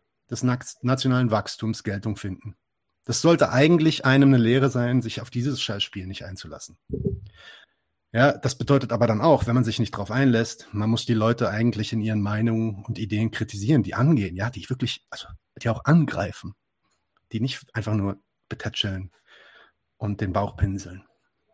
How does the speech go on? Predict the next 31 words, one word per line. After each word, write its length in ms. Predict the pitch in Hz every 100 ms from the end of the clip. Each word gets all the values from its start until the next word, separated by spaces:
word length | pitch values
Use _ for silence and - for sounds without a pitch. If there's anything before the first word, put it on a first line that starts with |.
| _ _ _
Man 160 | 95 110
muss 140 | 107
den, 240 | 123 113
den 160 | 110 110
Staat, 640 | - - 135 135 107 - -
Kapital, 640 | 98 - - 151 120 101
Demokratie, 720 | 107 110 - 127 - 139 110
Lohnarbeit, 680 | 101 127 151 127 104 98 -
all 120 | 139
das 180 | 147 143
muss 120 | 147
man 80 | 143
denen 160 | 131 127
madig 380 | 117 156 135
machen, 200 | 117 107
dass 120 | 98 -
sie 80 |
das 260 | 104 101 -
hassen. 260 | - - - _ _ _ _ _ _ _ _ _
Ja, 200 | - 120
wenn 100 | 90
sie 60 | 92
es 80 | 101
verstehen, 600 | 101 - 123 117 190 -
dann 300 | - 101 104 -
wird 180 | - 120
das 120 | 127
wahrscheinlich 280 | 101 110 101
auch 100 | 104
passieren. 480 | 110 - 139 87 76 _ _ _ _ _ _ _ _ - -
I-, 160 | 117